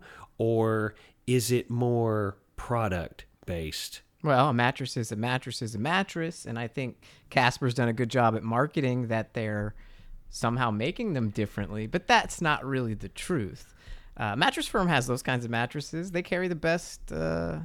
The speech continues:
Speaker 2: products in the world. Now, when it comes to profitability or investment in your company, where Mattress Firm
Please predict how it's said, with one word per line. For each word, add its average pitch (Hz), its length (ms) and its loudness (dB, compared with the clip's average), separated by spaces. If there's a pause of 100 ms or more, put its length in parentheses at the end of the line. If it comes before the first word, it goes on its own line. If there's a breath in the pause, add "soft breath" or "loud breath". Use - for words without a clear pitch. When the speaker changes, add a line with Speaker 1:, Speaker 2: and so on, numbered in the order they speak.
Speaker 2:
products 156 440 0
in 160 100 -2
the 143 80 -2
world. 143 440 0 (360 loud breath)
Now, 135 460 8 (200)
when 143 200 -2
it 123 80 -4
comes 127 220 2
to 120 80 -2
profitability 147 1160 2
or 110 280 0
investment 117 560 0
in - 20 -8
your 107 100 -4
company, 135 600 -2
where 120 160 0
Mattress 143 400 0
Firm 120 500 -2